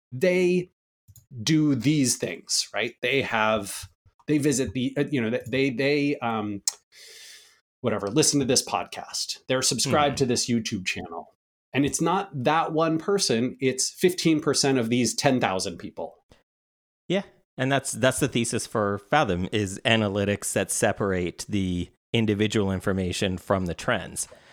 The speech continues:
Speaker 2: So you can
Speaker 1: Right.
Speaker 2: see, okay, fifteen percent or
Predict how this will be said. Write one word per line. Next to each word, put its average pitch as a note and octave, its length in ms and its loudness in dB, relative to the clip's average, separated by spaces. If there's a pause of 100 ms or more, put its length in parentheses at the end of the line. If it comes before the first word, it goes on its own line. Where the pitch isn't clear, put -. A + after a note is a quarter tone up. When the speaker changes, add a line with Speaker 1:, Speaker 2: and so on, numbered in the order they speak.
(100)
Speaker 2:
So - 160 2
you A2+ 160 4
can A#3+ 140 0
Speaker 1:
Right. D#4 100 2
Speaker 2:
see, F#2 260 -2
okay, G#2+ 260 0
fifteen G#2+ 680 -4
percent G#2 360 0
or G2+ 120 4